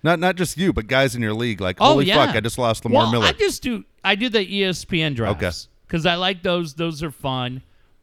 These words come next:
Speaker 2: I had Lamar Miller, so
Speaker 1: Oh,
Speaker 2: I
Speaker 1: shit.
Speaker 2: lost him. But I have done the same thing, and I would recommend for any of you that if you like the free E S P N drafts, here's my one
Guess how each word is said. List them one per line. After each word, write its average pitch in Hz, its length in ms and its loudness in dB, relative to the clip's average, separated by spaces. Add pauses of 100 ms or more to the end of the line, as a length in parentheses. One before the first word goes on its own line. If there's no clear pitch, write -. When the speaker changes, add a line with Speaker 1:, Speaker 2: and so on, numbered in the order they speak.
(140)
Speaker 2:
I 196 220 4
had 196 320 0
Lamar 160 340 -2
Miller, 139 580 0 (120)
so - 200 -2
Speaker 1:
Oh, - 40 4
Speaker 2:
I 143 60 2
Speaker 1:
shit. 139 100 -2
Speaker 2:
lost 156 400 -2
him. 120 400 -2 (600)
But 196 500 2
I 196 200 -2
have 247 240 -2
done 180 300 -2
the 139 120 0
same 220 580 -6
thing, 185 460 -4
and 135 200 -6
I 156 140 -4
would 190 200 -4
recommend 170 560 -4
for 151 260 -8
any 190 280 -2
of 127 140 0
you 107 400 0 (520)
that 147 140 2
if 143 140 -4
you 160 120 -2
like 190 240 -4
the 208 100 -4
free 190 420 -2
E 180 180 0
S 175 220 -2
P 165 180 -4
N 151 120 -4
drafts, 131 400 -4
here's 151 280 -2
my 131 180 -2
one 190 640 -6